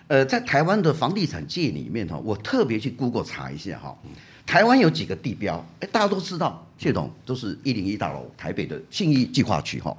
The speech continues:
Speaker 2: 嗯。
Speaker 1: 地标哈。那最近在民进党在执政这几年来哈，有另外一个地标叫做亚洲矽谷哈，就出现在台湾有个亚洲两个字，他也觉得说是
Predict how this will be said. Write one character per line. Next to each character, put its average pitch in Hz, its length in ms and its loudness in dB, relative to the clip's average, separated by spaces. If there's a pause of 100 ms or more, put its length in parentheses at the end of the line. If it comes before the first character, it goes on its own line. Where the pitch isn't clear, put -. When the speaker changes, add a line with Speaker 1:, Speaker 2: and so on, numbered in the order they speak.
(160)
Speaker 2:
嗯。 85 180 -12
Speaker 1:
地 - 140 -2
标 73 260 -4
哈。 - 160 -10 (500)
那 240 140 6
最 247 240 4
近 214 280 4
在 170 400 6 (300)
民 143 140 2
进 220 80 0
党 107 160 0
在 170 80 -2
执 110 200 -6
政 135 180 -2
这 135 100 -2
几 73 200 -8
年 73 180 -6
来 71 180 -6
哈， 71 240 -10 (460)
有 101 120 -6
另 240 200 6
外 202 160 6
一 120 60 4
个 85 100 -2
地 87 220 -8
标 80 160 -2
叫 90 120 -10
做 78 200 -10
亚 87 280 -8
洲 139 220 -4
矽 120 220 -4
谷 - 180 -12 (100)
哈， - 220 -8
就 135 120 -2
出 - 220 -4
现 226 160 2
在 180 80 0
台 98 200 -2
湾 117 140 0
有 78 100 -2
个 80 160 -8
亚 80 240 -4
洲 165 180 -2
两 82 160 -2
个 76 80 -10
字， - 240 -10 (480)
他 - 160 4
也 127 80 6
觉 113 140 -2
得 98 100 -2
说 113 160 -4
是 113 100 -8